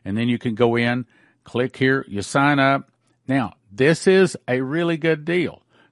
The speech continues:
to get Russian Video seven D V D bundle for twenty dollars for three months. That's a good deal.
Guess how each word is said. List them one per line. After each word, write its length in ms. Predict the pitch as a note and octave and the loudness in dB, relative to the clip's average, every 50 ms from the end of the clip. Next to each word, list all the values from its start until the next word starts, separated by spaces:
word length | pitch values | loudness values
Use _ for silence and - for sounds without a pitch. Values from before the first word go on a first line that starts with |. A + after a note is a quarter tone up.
| _ | _
to 120 | - C3+ C3 | -4 -4 -2
get 340 | A2+ B2 B2 B2 A#2+ - _ _ _ _ _ _ _ _ _ _ _ _ - | 2 2 0 0 0 -4 _ _ _ _ _ _ _ _ _ _ _ _ -2
Russian 460 | A2 A#2+ C3 C#3 - - D#3+ D3 C3 | 2 2 2 2 0 -2 -4 -4 -2
Video 380 | A#2+ C#3+ C#3+ D3 D3 C#3+ C#3+ | -2 -2 -2 0 0 0 0
seven 640 | C3+ - - - - C3 C3+ C#3+ D3 C#3+ C#3 B2+ - - G2+ | 0 -2 -4 -2 0 2 2 2 0 0 -2 -4 -6 -12 -6
D 160 | G2+ C3 C#3+ | -4 -2 -2
V 100 | C#3 C3+ | 0 -2
D 220 | C#3 C3+ C#3 C#3 C#3 | -2 0 0 0 -2
bundle 640 | A#2 F#2 B2+ C#3 D3+ D3 A2+ A2 A#2 B2+ C3 C#3 - | 0 2 2 4 4 2 2 0 -2 -2 -4 -8 -10
for 420 | _ - B2 A#2 A#2 A2+ A2 - _ _ _ _ _ _ _ _ _ _ _ _ _ _ _ | _ -2 0 2 0 0 -2 -6 _ _ _ _ _ _ _ _ _ _ _ _ _ _ _
twenty 320 | - - A#2+ C#3 E3 F#3 | -4 0 2 4 4 4
dollars 320 | F3 D#3+ C3+ A#2 G2 F2+ - | 2 2 0 0 -4 -8 -8
for 140 | - A2 | -8 -8
three 240 | G2 - - B2+ B2+ | -6 -4 -2 -2 0
months. 380 | B2+ C#3 C3 G#2 - - - _ | 0 0 -2 -2 -4 -10 -18 _
That's 280 | - - B2+ C3 - - | -2 0 0 0 0 -2
a 40 | A#2+ | -2
good 200 | A2 A#2+ A2+ G#2+ | -2 -2 -2 -2
deal. 280 | A#2+ A2 F#2 - - | -4 -6 -6 -8 -14